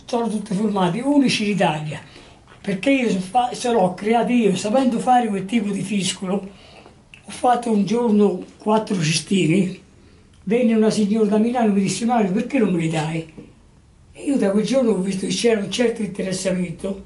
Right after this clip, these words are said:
perché dopo quindici giorni mi ha riattelefonato, mi ha detto: "Mario, me ne puoi fare un'altra venti?" E ne fece un'altra ventina. Dico: "No, questa roba piace." E a un certo momento mi sono messo a cominciare a intrecciare sta roba qua. E con questo l'ho portato a un punto molto importante, perché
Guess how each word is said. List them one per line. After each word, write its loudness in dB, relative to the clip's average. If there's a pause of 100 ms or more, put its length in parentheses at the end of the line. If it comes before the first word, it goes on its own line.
(340)
perché -6
dopo 0
quindici 0
giorni 2
mi -2
ha 4
riattelefonato, 0 (300)
mi -6
ha -4
detto: 0
"Mario, 2
me 0
ne 2
puoi 0
fare 0
un'altra 0
venti?" 0 (220)
E -4
ne 2
fece 2
un'altra 0
ventina. 0 (800)
Dico: -6
"No, -2
questa -4
roba 0
piace." -2
E -10
a -6
un -8
certo -2
momento -4
mi 2
sono -2
messo 0
a -6
cominciare -2
a -2
intrecciare -2
sta -6
roba -4
qua. -4 (520)
E -8
con -4
questo 0
l'ho 2
portato -4
a 0
un -2
punto -2
molto 0
importante, -2
perché -4